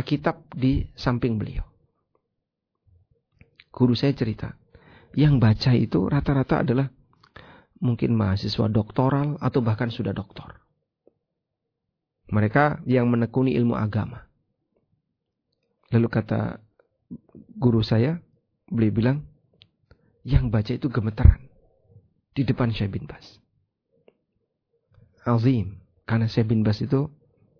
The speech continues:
mulia. Sehingga orang sampai segan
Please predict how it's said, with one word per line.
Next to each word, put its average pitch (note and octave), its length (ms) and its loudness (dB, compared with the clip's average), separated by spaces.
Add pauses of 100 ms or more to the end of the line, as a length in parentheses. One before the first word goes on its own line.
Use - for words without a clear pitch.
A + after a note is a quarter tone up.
(220)
mulia. C3 400 4 (1400)
Sehingga D3+ 480 2 (720)
orang G3+ 320 4
sampai E3+ 480 2 (960)
segan A#2 760 0